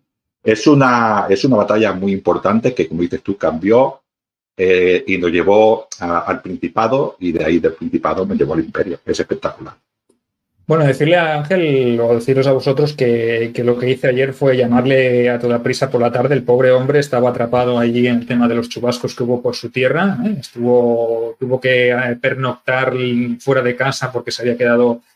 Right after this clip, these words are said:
Speaker 2: co-, incomunicado, y yo encima metiéndole más presión allí, llamándole, diciendo, "Ángel, se me acaba de ocurrir una idea brillante, mañana tal,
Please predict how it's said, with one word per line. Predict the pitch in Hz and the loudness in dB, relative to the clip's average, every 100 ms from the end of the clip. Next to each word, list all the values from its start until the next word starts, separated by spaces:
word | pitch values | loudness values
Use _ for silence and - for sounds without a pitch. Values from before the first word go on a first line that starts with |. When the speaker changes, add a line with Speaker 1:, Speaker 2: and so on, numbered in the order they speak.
| _ | _
Speaker 2:
co-, | 131 123 | -2 0
incomunicado, | 143 143 127 131 127 120 131 160 170 | 0 0 0 -2 -4 -2 0 0 0
y | 120 | 0
yo | 123 139 | 2 2
encima | 147 135 135 160 | 2 0 0 0
metiéndole | 139 123 135 143 | 0 -2 0 0
más | 131 131 - | 0 -4 -6
presión | 135 123 - 131 139 | -4 -4 0 0 0
allí, | 123 131 | 0 2
llamándole, | 143 120 120 139 147 | 2 0 -2 0 0
diciendo, | 151 - - | 0 -4 -10
"Ángel, | 190 196 - 165 | -4 -4 -2 -4
se | 160 | -4
me | 156 | -8
acaba | 175 196 | -2 0
de | 196 | 0
ocurrir | 185 170 190 202 | 0 0 2 2
una | 180 165 | 2 -2
idea | 180 190 | 0 0
brillante, | 160 160 185 170 135 | -2 -4 -6 -8 -8
mañana | 123 123 147 185 196 202 190 | -10 -10 -6 0 2 2 -2
tal, | 185 202 | -2 -2